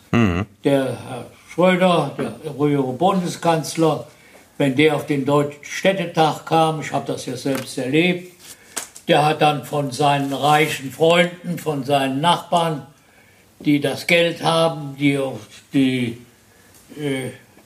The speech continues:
Speaker 2: da sitzen und, äh, nicht wissen, was sie alles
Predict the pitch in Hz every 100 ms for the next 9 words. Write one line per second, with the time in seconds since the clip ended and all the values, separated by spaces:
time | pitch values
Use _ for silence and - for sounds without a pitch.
0 | - 151 139 127 175 175 - 165 156 123
1 | - _ _ _ _ _ _ 160 147 135
2 | - - 160 147 131 139 - 147 175 170
3 | 165 156 160 139 151 147 143 147 135 -
4 | - -